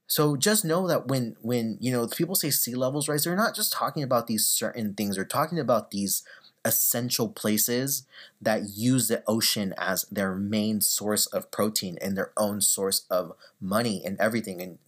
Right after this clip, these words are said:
that's gonna be gone. You know, Florida.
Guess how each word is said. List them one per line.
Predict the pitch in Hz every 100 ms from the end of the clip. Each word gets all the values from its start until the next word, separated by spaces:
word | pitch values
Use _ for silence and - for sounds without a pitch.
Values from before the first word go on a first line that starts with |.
| -
that's | 110 110
gonna | 135 117
be | 95 95
gone. | - 107 139 78 - _ _ _ -
You | 113
know, | 117
Florida. | 117 101 156 127 95 73